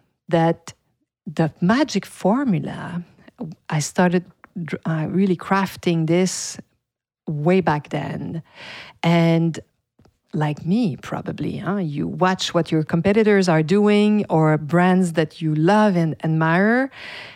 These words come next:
and you are wondering, how come journalists are talking about them while you might have, just like us,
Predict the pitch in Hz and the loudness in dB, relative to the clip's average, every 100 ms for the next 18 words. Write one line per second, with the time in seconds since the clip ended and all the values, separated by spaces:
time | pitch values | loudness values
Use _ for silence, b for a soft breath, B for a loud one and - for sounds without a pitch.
0 | B _ - 160 160 160 156 160 156 151 | B _ -2 2 2 2 2 2 0 0
1 | 151 147 214 294 208 156 156 151 - 233 | -2 0 0 2 0 0 -4 -8 -4 -2
2 | 269 _ - - 370 262 196 269 311 - | -2 _ -12 -2 2 2 2 0 -4 -4
3 | 170 190 240 294 214 190 - - 160 - | 0 0 0 -2 0 -2 -4 -8 -8 -6
4 | 240 247 254 254 - 285 285 285 285 294 | -4 -2 0 -2 -2 -2 -2 -2 -4 -8
5 | B B B B B B 170 180 180 180 | B B B B B B 0 4 4 4
6 | 185 185 170 170 165 - - 165 285 262 | 2 2 2 2 0 -4 -2 0 0 -2
7 | - - 311 233 240 262 180 - 156 - | -6 -4 0 0 0 -2 -4 -2 -4 -4
8 | - 233 - - | -6 -6 -8 -14